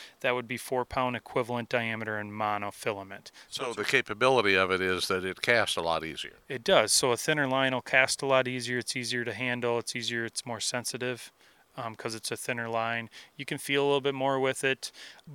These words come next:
Speaker 1: but you still have the capability for getting a bigger fish and then, like, snag resistant as far as, um, pulling something out, bending a hook.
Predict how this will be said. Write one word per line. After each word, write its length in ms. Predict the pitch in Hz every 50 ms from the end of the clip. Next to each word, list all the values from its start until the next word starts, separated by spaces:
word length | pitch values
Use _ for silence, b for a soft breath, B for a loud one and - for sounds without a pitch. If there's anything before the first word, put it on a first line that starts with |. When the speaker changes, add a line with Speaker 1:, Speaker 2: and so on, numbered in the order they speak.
| 131 -
Speaker 1:
but 200 | 156 151 175 - -
you 220 | 220 165 151 151
still 300 | - - - 175 165 139
have 160 | 139 156 147
the 80 | 139 135
capability 840 | - - 147 135 147 131 120 135 131 131 131 120 127 123 123 120
for 800 | 113 - - - 135 127 123 123 123 123 123 123 120 120 117 - b b b b b b b b b b _ _ _ - 139
getting 260 | 127 151 143 156 151
a 60 | 143
bigger 260 | 131 123 147 139 139 123
fish 520 | - - 156 170 165 - - - - - - -
and 180 | 147 131 131
then, 160 | 131 131 127
like, 220 | 123 123 120 - -
snag 400 | - - 139 135 135 131 113 123
resistant 640 | 120 113 104 120 113 - - - 127 117 110 - 123
as 160 | 123 113 -
far 180 | - 131 117
as, 180 | 113 110 - - - -
um, 400 | 156 135 117 110 110 110 110 113 - - - - -
pulling 260 | - 151 139 131 120
something 380 | - - - 120 - - 123 113
out, 320 | 113 113 113 110 110 -
bending 280 | - 120 117 113 113 110
a 120 | 110 101
hook. 260 | - 120 117 110 110